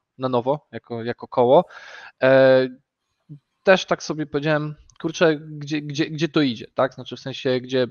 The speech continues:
moja własna ścieżka zmierza, tak? Czy ja jestem zadowolony też z tej ścieżki? E, no i ja sobie odpowiedziałem: „Kurczę, no, chyba nie”, tak? Dlatego, bo w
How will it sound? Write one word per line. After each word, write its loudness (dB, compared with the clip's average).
moja 4
własna 0
ścieżka 0
zmierza, 0
tak? 0
Czy -10
ja 0
jestem -6
zadowolony -2
też -10
z -16
tej -2
ścieżki? -6
E, -4
no -8
i -8
ja -6
sobie -8
odpowiedziałem: -2
„Kurczę, -8
no, -4
chyba 4
nie”, 4
tak? 2
Dlatego, -4
bo 0
w -4